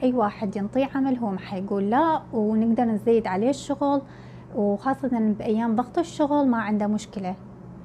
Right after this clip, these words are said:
ولكن انتبه، الشغلة الثانية اللي حتأثر عليك هي بأنه هذا الشخص ما عنده حدود. هذا الشخص يقدر يقول كلمة لا، وحيحط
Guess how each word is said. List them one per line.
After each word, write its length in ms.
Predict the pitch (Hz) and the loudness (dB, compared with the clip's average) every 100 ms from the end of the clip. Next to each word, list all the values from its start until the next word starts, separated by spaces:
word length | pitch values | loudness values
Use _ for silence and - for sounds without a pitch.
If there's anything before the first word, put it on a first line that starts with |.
| - - - - | -18 -18 -10 0
ولكن 420 | 233 277 285 269 | 4 4 4 2
انتبه، 440 | 226 214 220 196 185 - - | 2 0 -2 -4 -8 -14 -18
الشغلة 380 | - - 220 214 | -12 -4 0 0
الثانية 420 | 214 - 294 277 | -2 0 4 4
اللي 120 | 208 202 | 2 -2
حتأثر 520 | 208 - 254 320 277 | -6 -4 -2 -2 -2
عليك 380 | 269 269 277 269 - | 0 2 2 0 0
هي 300 | 254 254 254 254 - - - - | 2 2 0 -4 -16 -18 -18 -10
بأنه 400 | - 233 247 285 | -2 -2 -2 -2
هذا 140 | 349 277 | -2 -2
الشخص 760 | - - 294 294 - 294 294 - - - - - - - | -6 -4 -2 -2 0 2 2 -2 -14 -18 -18 -18 -18 -2
ما 200 | 247 269 | 0 2
عنده 240 | 247 247 233 | 4 4 2
حدود. 440 | - 190 202 196 - - - - - - | -2 0 0 -4 -8 -16 -18 -20 -12 0
هذا 200 | 254 220 | 2 2
الشخص 680 | - - 269 - 247 247 247 - - - - 220 | -4 -4 -4 0 0 0 -4 -14 -20 -18 -12 -8
يقدر 180 | 151 | -2
يقول 300 | 226 247 240 | -2 2 0
كلمة 420 | 233 - 254 247 240 240 | 0 0 2 2 0 -2
لا، 220 | 240 240 - - - - | -2 -2 -4 -16 -18 -6
وحيحط 640 | 254 214 - 208 - 294 | -2 -2 -2 -6 -4 -4